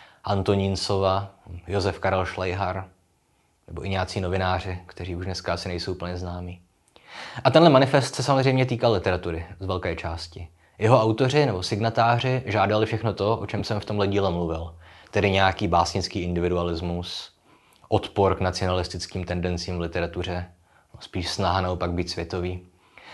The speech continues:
Ale netýkal se jenom literatury a byl taky hodně politický manifest. Mimo jiné kritizoval politiku mladočechů a ten jejich nacionalismus a podporoval třeba jeho dělnická hnutí nebo rovnoprávnost žen.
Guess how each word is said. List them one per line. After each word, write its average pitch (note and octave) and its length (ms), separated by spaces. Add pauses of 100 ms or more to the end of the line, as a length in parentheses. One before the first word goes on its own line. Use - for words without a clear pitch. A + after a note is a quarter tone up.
(120)
Ale D3+ 140
netýkal E3 360
se - 120
jenom G2 140
literatury A#2+ 600
a C3 60
byl A#2 160
taky A#2+ 220
hodně A#2+ 220
politický F2+ 640 (380)
manifest. - 720 (1000)
Mimo A#2+ 240
jiné B2 220
kritizoval G#2+ 720
politiku G#2 440
mladočechů F#2+ 720
a F2+ 120
ten F#2 140
jejich F#2+ 240
nacionalismus F#2 880
a F#2 120 (380)
podporoval G#2 600
třeba F#2+ 220
jeho F#2+ 120
dělnická G2 580
hnutí F#2+ 500
nebo F2 180 (220)
rovnoprávnost F#2 880
žen. F2 320